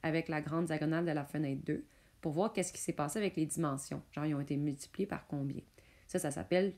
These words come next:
trouver le rapport de similitude. Donc, première étape, on va aller trouver la grande diagonale de la fenêtre deux pour ainsi aller trouver le rapport de similitude. Donc, euh, on commence en écrivant la formule de l'aire, euh,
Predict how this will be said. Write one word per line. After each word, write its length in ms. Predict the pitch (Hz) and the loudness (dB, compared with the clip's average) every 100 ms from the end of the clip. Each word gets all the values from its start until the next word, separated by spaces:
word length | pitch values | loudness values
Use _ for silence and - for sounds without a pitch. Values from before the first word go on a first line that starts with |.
| - | -6
trouver 280 | - 160 | -2 2
le 60 | 165 | 2
rapport 340 | 143 156 156 | 0 -2 0
de 100 | 156 | 0
similitude. 640 | 147 - 135 - - - - - - - - | -2 -2 -4 -4 -6 -10 -12 -16 -20 -20 -6
Donc, 180 | 151 135 | -4 -2
première 320 | - 269 254 | 2 4 4
étape, 320 | 190 - - - | 4 2 -4 -4
on 120 | 165 165 | -2 0
va 100 | 156 | 2
aller 160 | 160 | 2
trouver 480 | 156 - 190 208 - - | 0 0 2 2 0 -6
la 180 | 156 160 | -2 -2
grande 260 | 165 170 165 | 0 0 0
diagonale 420 | 165 156 165 160 | 2 2 2 2
de 80 | 151 | 0
la 100 | 147 | -2
fenêtre 360 | - 143 135 - | -4 -4 -2 0
deux 200 | 233 - - - - | 0 0 -14 -20 -8
pour 220 | - 240 | 0 2
ainsi 300 | 190 147 - | 2 0 -2
aller 160 | 220 156 | -2 -2
trouver 420 | - 143 170 - - 220 | -4 -2 0 0 -4 -2
le 100 | 233 | 0
rapport 560 | 170 - 170 185 190 - | 0 0 0 -2 -6 -6
de 120 | 196 | -2
similitude. 560 | 196 - 147 139 - - - - - - - - - - | -2 0 0 0 -4 -10 -12 -20 -6 -4 -4 -6 -20 -6
Donc, 320 | - 190 190 | 0 0 2
euh, 140 | 196 175 - - - | 0 -2 -6 -16 0
on 100 | 277 | 2
commence 400 | 285 208 214 - | 4 4 4 2
en 60 | 202 | 0
écrivant 280 | 185 180 | 0 2
la 120 | 233 214 | 2 2
formule 340 | 170 185 214 | 2 2 2
de 80 | 196 | 2
l'aire, 400 | 165 170 196 202 | 4 4 4 2
euh, 500 | 170 160 151 151 151 | 2 2 2 2 2